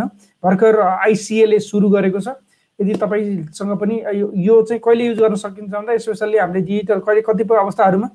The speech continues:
हामीले जान्छौँ, मेडिकल गर्छौँ, होइन, भिसा सिसा लगाइसक्यो, अब कार्डै आएको छैन, एक महिना भयो, डेढ महिना भयो, प्रिन्टै भएको छैन, कार्डै आएको छैन भन्ने समस्यामा त्यो बिचको टाइम फ्रेम हुन्छ, त्यो टाइम फ्रेममा तपाईँले त्यो डिजिटल कार्ड पनि युज गरेर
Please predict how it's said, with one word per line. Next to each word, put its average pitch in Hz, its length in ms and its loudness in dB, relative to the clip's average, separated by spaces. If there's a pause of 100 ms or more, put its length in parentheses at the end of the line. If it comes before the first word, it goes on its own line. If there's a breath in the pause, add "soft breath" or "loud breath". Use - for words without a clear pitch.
(400 soft breath)
हामीले 202 300 4
जान्छौँ, 208 420 0
मेडिकल 208 340 2
गर्छौँ, 208 380 -2
होइन, 208 420 -10
भिसा 170 220 -6
सिसा 202 240 -2
लगाइसक्यो, 208 460 -2
अब 214 120 -6
कार्डै 208 300 4
आएको 214 260 2
छैन, 202 160 -6 (120)
एक 214 140 -2
महिना 214 220 -4
भयो, 202 200 -2
डेढ 208 220 2
महिना 208 200 -8
भयो, 190 120 -6
प्रिन्टै 214 380 -4
भएको 202 220 2
छैन, 220 140 -18
कार्डै 208 340 -2
आएको 208 260 -2
छैन 226 100 -14 (480)
भन्ने 214 160 2
समस्यामा 240 420 -2
त्यो 254 200 -2
बिचको 294 540 4
टाइम 269 500 0
फ्रेम 262 240 0
हुन्छ, 202 160 -2
त्यो 262 200 -2
टाइम 226 260 0
फ्रेममा 214 280 -10
तपाईँले 214 320 -6
त्यो 185 220 -4
डिजिटल 196 360 -4
कार्ड 208 340 -2
पनि 226 200 -14
युज 185 260 -2
गरेर 196 300 0